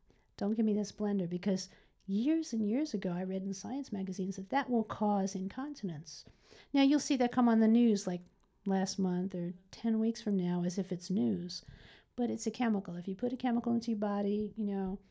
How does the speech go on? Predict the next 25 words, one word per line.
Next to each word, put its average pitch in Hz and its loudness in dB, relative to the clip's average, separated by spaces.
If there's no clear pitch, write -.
it's 202 -8
gonna 196 -4
harm 185 -4
your 185 -6
body. 185 -8
Um, 190 -4
I'd 247 -2
like 370 0
to 277 0
ask 226 -2
you, 311 4
since 202 -2
you're 226 2
into 220 -2
fitness 196 -4
and 196 0
health 185 -6
and 196 0
you're 190 -2
talking 196 -4
about 185 -4
losing 185 -4
weight 233 -2
and 196 -2
all, 180 -6